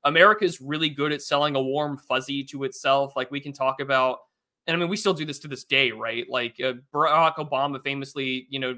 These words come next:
moved the, the political narrative in Afghanistan and Iraq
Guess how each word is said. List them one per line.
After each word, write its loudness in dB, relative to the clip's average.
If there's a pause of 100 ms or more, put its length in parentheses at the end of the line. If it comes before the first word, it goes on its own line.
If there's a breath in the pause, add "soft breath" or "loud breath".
(120)
moved -4
the, 2
the -10
political -6
narrative 0
in -2
Afghanistan -4
and -6
Iraq 0